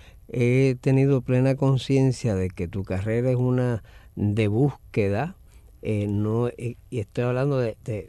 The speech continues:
no de carrera en términos profesionales, sino carrera física inclusive, de la,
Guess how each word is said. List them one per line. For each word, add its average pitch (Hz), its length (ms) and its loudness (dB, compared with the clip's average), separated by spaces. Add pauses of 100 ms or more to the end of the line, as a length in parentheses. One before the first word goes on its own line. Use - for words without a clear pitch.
(140)
no 117 320 -6
de 120 180 -2
carrera 123 760 -2
en 113 280 -4
términos 120 500 -2
profesionales, 120 1300 -4 (260)
sino 120 420 -2
carrera 110 520 -2
física 180 640 2
inclusive, 101 880 -4
de 101 160 -6
la, 101 260 -6